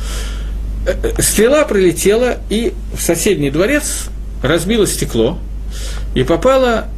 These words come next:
э, в микву. Миква — это бассейн для ритуального омовения, где в это время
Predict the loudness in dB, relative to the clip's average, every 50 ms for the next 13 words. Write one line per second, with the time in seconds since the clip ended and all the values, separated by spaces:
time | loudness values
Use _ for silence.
0 | -6 -2 0 2 2 2 2 4 2 2 2 0 -2 -4 -6 -6 -6 -8 -8 -8
1 | -8 -8 -6 -2 0 0 0 0 2 2 2 2 2 0 -2 -4 -4 -6 -8 -6
2 | -6 -4 -4 -2 0 0 0 0 2 2 2 2 4 2 2 2 2 2 2 2
3 | 2 2 2 2 2 2 2 2 0 2 2 2 2 2 0 0 -2 -2 0 2
4 | 2 2 2 2 2 2 2 2 2 0 0 0 -2 -4